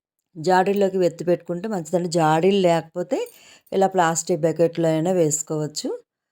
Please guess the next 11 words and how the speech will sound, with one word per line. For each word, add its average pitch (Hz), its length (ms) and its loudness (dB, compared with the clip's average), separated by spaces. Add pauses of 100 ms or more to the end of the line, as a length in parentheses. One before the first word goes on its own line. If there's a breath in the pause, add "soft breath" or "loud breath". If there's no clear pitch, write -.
(320)
ఆ, - 140 -6 (760)
ఈట్ల 226 340 -2
పైన 247 320 6
కూడా 240 260 6
క్లాతులు 214 500 6
కట్టి 208 260 4
ఉంచుకుంటే 190 540 0
మీకు 185 300 -2 (360)
గాలి 180 320 4
వెళ్ళకుండా 165 460 0
ఉంటది. 151 320 -4